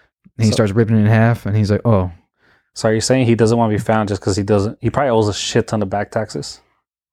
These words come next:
Speaker 1: I don't think he owes any taxes. I think he keeps up with his, uh, money. <laughs> I feel like, I feel like when you have time like that,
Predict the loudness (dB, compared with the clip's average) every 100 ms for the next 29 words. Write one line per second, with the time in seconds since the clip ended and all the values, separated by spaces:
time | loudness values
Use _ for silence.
0 | -20 -20 _ -2 0 2 4 4 2 0
1 | 0 -2 -2 -4 -4 -4 -4 -4 -2 -4
2 | -4 -8 -4 -4 -4 -6 -10 -12 _ _
3 | _ -18 -14 -12 -12 _ -12 -8 0 2
4 | 2 2 2 2 2 0 0 2 2 2
5 | 2 2 2 0 2 2 2